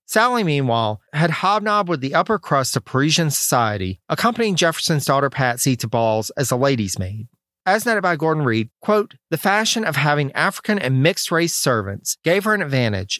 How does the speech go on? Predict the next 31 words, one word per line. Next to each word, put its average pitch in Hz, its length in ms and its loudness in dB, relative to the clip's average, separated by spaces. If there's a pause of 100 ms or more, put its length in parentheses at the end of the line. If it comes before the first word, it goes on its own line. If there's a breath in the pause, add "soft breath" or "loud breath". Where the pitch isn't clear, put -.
if 139 120 0
she 139 240 2
sought 180 500 0
work 117 460 -2 (100)
as 131 160 0
a 123 60 0
femme 131 280 2
de 120 80 0
chambre. 95 540 -2 (460)
Failing 175 320 0
that, 156 340 0 (220)
she - 180 0
might 208 160 2
have 180 80 -2
worked 196 240 0
as 185 140 -2
a 180 60 2
seamstress." - 800 0 (400)
Ultimately, 156 540 2
though, 95 320 0 (200)
both 208 300 0
Hemingses 117 720 0 (100)
would 170 240 0
return 151 540 0
with 139 180 0
Jefferson 104 720 -2 (100)
to - 80 -4
Monticello. 113 640 0 (420)
For 190 120 0
Sally's 196 420 2
part, 90 400 -2